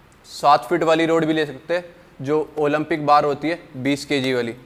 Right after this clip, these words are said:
So मैंने ये छोटी bar ली हुई है उससे। इसमें आपको क्या करना है, जितने आपके shoulder है उससे थोड़ा सा wide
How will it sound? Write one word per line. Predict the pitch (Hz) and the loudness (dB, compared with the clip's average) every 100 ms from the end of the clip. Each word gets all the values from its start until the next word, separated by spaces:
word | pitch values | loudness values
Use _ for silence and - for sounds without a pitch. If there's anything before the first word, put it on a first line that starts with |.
| - - - | -20 -20 -14
So | - 165 165 - - - - - - - | 0 0 0 -6 -20 -20 -20 -20 -20 -8
मैंने | 139 147 165 | -2 0 2
ये | 160 170 180 - - - | 4 4 2 -4 -20 -8
छोटी | - 143 160 | -2 0 2
bar | 160 156 | 4 4
ली | 160 | 2
हुई | 147 147 | 2 2
है | |
उससे। | 165 - 170 170 - - - | -2 -2 -8 -8 -20 -20 -14
इसमें | 147 175 | -8 0
आपको | 175 180 175 | 0 0 0
क्या | 180 170 | 2 2
करना | 160 170 | 0 0
है, | |
जितने | 170 170 175 | -2 -2 0
आपके | 170 185 | 0 0
shoulder | 175 160 165 165 | 0 2 4 4
है | 180 - - - | 4 -2 -18 -10
उससे | 175 - 214 | -8 -2 -2
थोड़ा | - 175 196 196 | 2 4 6 4
सा | 196 | 4
wide | 170 170 | 4 4